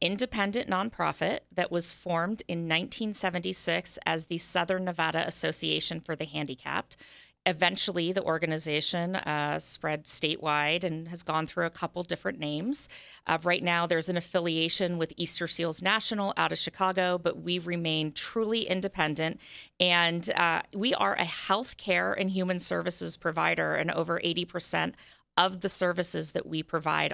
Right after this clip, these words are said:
are healthcare, which was surprising to me when I was talking to a recruiter about this position. I'd been in healthcare since, oh, two thousand seven here,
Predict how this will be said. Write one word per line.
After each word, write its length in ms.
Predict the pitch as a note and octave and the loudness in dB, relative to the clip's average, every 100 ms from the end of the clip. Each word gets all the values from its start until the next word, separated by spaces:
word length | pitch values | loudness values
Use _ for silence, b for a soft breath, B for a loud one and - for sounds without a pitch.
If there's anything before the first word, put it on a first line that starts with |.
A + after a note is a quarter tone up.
| - | 0
are 140 | E3 | 0
healthcare, 560 | D#3 G#3 - - D3 D#3 | 2 0 -2 -4 -2 -2
which 180 | F3 - | -4 0
was 140 | G#3 | 2
surprising 580 | G#3+ - G3 G3 G3 F3+ | 0 2 2 2 0 -2
to 120 | - | -2
me 340 | F3 G3 D3+ D3+ B B - | 0 2 0 -2 B B -2
when 160 | E3 | 0
I 80 | D#3 | 0
was 160 | D#3+ - | 0 0
talking 240 | F#3 F3+ | 0 -2
to 140 | E3+ | -2
a 80 | E3+ | -2
recruiter 480 | D#3+ D#3 A#3 B3+ G3+ | -2 -4 -4 0 2
about 180 | E3 D#3 | 0 0
this 180 | E3 - | -2 -2
position. 580 | D#3 D#3 D#3+ G#3 G#3 | -2 0 0 0 0
I'd 260 | - D#3+ E3 | 0 -2 -2
been 120 | E3 | -2
in 120 | E3+ | -2
healthcare 600 | E3 E3+ - - E3+ F3 | -2 -6 -8 -6 -4 -2
since, 560 | E3+ - E3 D#3+ - - B B B B - | -4 -4 -6 -6 -6 -8 B B B B -2
oh, 180 | F3 | 0
two 220 | D3 - F#3 | 0 0 2
thousand 300 | F3 F3+ F3 | 2 2 2
seven 340 | - C4 E3 | 2 2 0
here, 340 | E3 E3 A3+ | 0 0 0